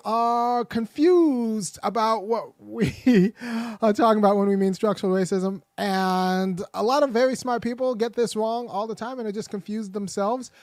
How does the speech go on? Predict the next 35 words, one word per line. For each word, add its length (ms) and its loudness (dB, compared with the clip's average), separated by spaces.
So 120 -14
I'm 100 -10
gonna 140 -4
make 200 -8
this 140 -8
clear. 220 -8
It's 140 -12
not 140 -6
about 200 -4
intent 440 -12
or 160 -6
outcomes. 400 -8
I'm 100 -6
gonna 140 -4
give 160 -6
you 120 -6
a, 280 -10
a 40 -8
rather 500 -2
clear 800 -2
understanding 840 0
of 120 -2
what's 260 -2
going 440 -2
on, 880 -2
um, 720 -6
over 120 -4
the 80 -10
course 260 -2
of 60 -4
this 180 -4
video. 380 0
So 180 -2
you're 120 0
welcome 440 0